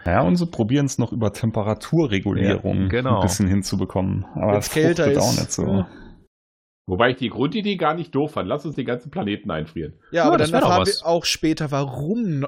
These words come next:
Speaker 3: es nicht klappt. Das fand ich ein nettes kleines Detail, dass das schon so ein leichtes Foreshadowing ist. Also, ich fand das nett.
Speaker 2: Ja.
Speaker 3: Und es ergibt ja auch Sinn.
Speaker 4: Jetzt erzähl auch, was ist der, was der Grund war.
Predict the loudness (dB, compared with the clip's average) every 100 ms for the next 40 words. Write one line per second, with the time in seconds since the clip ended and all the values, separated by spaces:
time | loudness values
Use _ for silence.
0 | -2 -4 -2 -4 -6 -4 -2 -2 -6 -6
1 | -2 -2 -2 -6 -6 -6 -14 _ -10 -8
2 | -10 -6 -2 2 0 0 -2 -2 -2 -2
3 | -2 0 -4 -2 0 0 0 -2 -2 -2
4 | 0 0 -2 -4 -4 -2 0 0 -2 -2
5 | -2 -4 -6 -4 -2 -4 -6 _ -20 -20
6 | -6 -4 -2 -4 -2 -4 -4 -10 -10 -18
7 | _ _ -4 -4 -6 _ _ _ _ _
8 | _ -2 0 2 0 -2 -4 -4 -2 -2
9 | -2 -6 _ _ _ -4 0 0 2 2
10 | 2 0 -4 -6 -4 -4 -2 -4 -4 -8